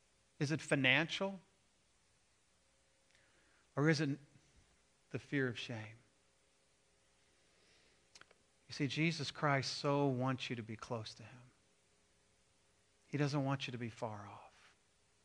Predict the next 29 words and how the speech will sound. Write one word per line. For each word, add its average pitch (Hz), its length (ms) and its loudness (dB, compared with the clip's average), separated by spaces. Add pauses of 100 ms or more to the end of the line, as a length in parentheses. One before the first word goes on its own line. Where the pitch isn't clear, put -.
(280)
He 151 200 -4
came 139 640 0 (120)
to - 120 -8
rescue 127 520 -6
you. 107 260 -18 (1600)
And 139 80 0
this 127 180 0
morning, 175 280 12
if 131 100 10
you 170 80 12
would 170 100 10
say, 170 120 10
"You 156 100 8
know, 160 100 12
Steve, 147 180 4
I, 147 160 10
I 143 160 4
don't 160 220 6
know 139 320 6 (460)
how 143 120 0
to 135 60 2
solve 151 400 2
this 113 140 -6
problem. 117 400 0
I, 127 180 0
I 135 100 2
feel 143 220 2
like 135 220 6
I'm 117 240 2